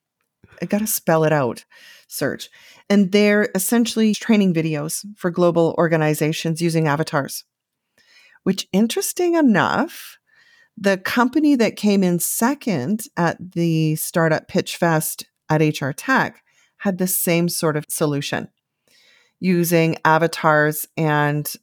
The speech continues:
virtual people to deliver training, but content coming from your subject matter experts inside your organization. Interesting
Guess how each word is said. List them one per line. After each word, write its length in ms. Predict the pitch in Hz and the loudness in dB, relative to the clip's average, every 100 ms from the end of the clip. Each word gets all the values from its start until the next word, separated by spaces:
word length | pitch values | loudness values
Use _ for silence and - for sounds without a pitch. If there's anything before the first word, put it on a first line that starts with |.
| _ _ _ _ - | _ _ _ _ -20
virtual 800 | 170 165 160 - 175 160 147 147 - | -2 0 0 0 0 2 2 0 0
people 500 | 269 262 - - - - _ - | 0 2 -2 -4 -8 -20 _ -6
to 360 | - 185 165 | 0 2 0
deliver 360 | 160 165 156 156 | 0 2 2 0
training, 480 | - 151 143 156 175 _ _ _ - | -2 -2 -2 -6 -12 _ _ _ -2
but 160 | 180 | -2
content 580 | - 247 226 226 170 151 | 2 2 2 2 0 0
coming 340 | - 170 156 156 | 0 0 0 -2
from 460 | - 156 147 147 - - _ | -2 0 0 -2 -8 -20 _
your 140 | - 175 | -4 0
subject 360 | - 165 160 | 0 0 0
matter 240 | 156 143 - | 0 0 2
experts 500 | 160 160 - 147 - - | 0 -2 -4 -6 -4 -2
inside 440 | 175 156 151 143 | -2 0 0 -2
your 100 | 139 | -2
organization. 880 | 143 139 135 131 139 139 - - - _ _ - - - - - | -2 -2 -4 -2 -2 -2 -6 -10 -14 _ _ -20 -20 -20 -20 -4
Interesting 720 | 196 247 403 - 262 139 | -2 0 -2 -2 0 0